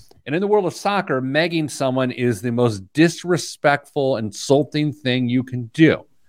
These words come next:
So every night after dinner, I take my children over the carpet and I try to insult them deeply through the world of soccer by megging them. And,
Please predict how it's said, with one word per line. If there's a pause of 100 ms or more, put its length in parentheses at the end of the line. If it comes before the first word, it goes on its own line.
(500)
So
every
night
after
dinner,
I
take
my
children
over
the
carpet
and
I
try
to
insult
them
deeply (440)
through
the
world
of
soccer
by (220)
megging
them.
And,